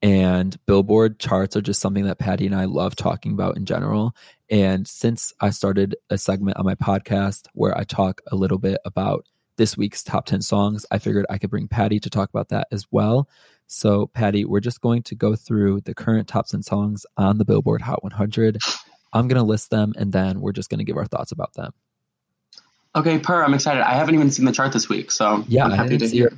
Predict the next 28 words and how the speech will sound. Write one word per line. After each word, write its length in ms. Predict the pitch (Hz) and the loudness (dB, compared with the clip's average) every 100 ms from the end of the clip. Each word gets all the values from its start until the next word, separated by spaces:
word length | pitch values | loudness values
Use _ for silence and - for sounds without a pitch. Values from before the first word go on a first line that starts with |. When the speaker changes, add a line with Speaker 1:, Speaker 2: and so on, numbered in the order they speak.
| - - | -6 -4
Speaker 1:
or 120 | 98 | -2
now 180 | 101 - | -2 -2
either. 380 | 98 - 107 - - | -2 -4 -6 -10 -10
Um, 140 | 90 - | -8 -6
so 120 | - | -4
this 100 | 101 | -6
is 60 | |
kind 200 | - - | -4 -2
of 80 | 98 | -2
like 240 | 92 - 98 | -2 -2 -4
a 340 | 87 85 - | -4 -4 -6
reveal 400 | 104 98 98 98 | -2 0 0 -2
for 120 | 95 - | -2 -6
me 140 | 90 | -6
as 160 | - - | -6 -6
well. 280 | - 123 - _ _ _ - | -8 -8 -18 _ _ _ -2
Okay. 200 | - - 123 _ _ _ 147 | 0 0 -4 _ _ _ -8
Speaker 2:
Ooh, 220 | 180 165 | -6 -6
slay. 460 | - 143 147 - - | -4 -4 -4 -6 0
Speaker 1:
Um, 560 | 101 98 98 98 101 110 _ _ _ _ _ _ _ | 2 4 2 2 0 -4 _ _ _ _ _ _ _
number 300 | - 98 127 | -2 2 4
one 280 | 147 127 120 - | 4 4 0 0
is 280 | 101 92 - _ - | 0 0 -4 _ -4
First 240 | - 101 - | 0 0 0
Class 380 | 107 107 117 | 2 2 0
by 220 | - 101 92 | -2 -2 0
Jack 280 | 107 - | -2 -8
Harlow. 580 | - 117 113 113 117 127 | -4 -2 0 0 0 -4